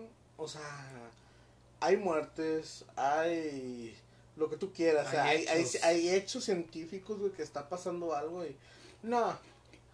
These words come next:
Speaker 1: es el gobierno, y no, es esto, y no, es que fíjate que yo vi esto, y no, es que yo vi en internet que, que
Speaker 2: Eh.
Speaker 1: esas imágenes eran de no sé cuándo.
Speaker 2: Es que fíjate que, ah, sí, y que no, y que no, y que no entienden en su cabeza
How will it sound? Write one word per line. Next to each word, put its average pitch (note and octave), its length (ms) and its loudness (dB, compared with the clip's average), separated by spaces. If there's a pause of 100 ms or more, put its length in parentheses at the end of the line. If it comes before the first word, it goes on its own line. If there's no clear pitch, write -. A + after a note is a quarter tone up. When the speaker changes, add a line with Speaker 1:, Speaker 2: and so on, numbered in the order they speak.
(120)
Speaker 1:
es C4+ 160 2
el B3+ 100 2
gobierno, E3+ 600 4 (760)
y F#3+ 140 -2
no, A3+ 360 2 (400)
es A3 240 -4
esto, G3+ 500 2 (240)
y F3 160 -2
no, A3 340 4 (200)
es F3 160 -6
que C4+ 100 -4
fíjate B3+ 420 -4
que G3+ 140 -6
yo A3 160 4
vi A#3 200 0
esto, - 420 -4 (240)
y D#3+ 100 -8
no, G#3 280 2
es F#3 160 -4
que B3 140 -6
yo B3 160 0
vi B3+ 80 -2
en B3+ 100 0
internet A#3+ 640 0
que, G3 340 2 (340)
que F3 260 2
Speaker 2:
Eh. F#3 60 4
Speaker 1:
esas G#3 220 -2
imágenes A3 440 0
eran G#3+ 220 2
de G#3+ 100 -2
no G3 100 0
sé A3 120 -6
cuándo. D#3+ 500 -2
Speaker 2:
Es F#3 100 2
que B3+ 140 0
fíjate C4+ 420 -4
que, F#3 240 -4 (720)
ah, C4+ 220 0
sí, B3 360 -4
y F#3+ 240 -2
que G3+ 120 -4
no, G3 180 -2
y F#3 120 -2
que F#3 120 -6
no, F#3 200 0
y F3+ 60 0
que - 80 -12
no F#3 80 0
entienden G3 240 -4
en G#3+ 60 -6
su G#3+ 80 -8
cabeza F#3+ 300 -2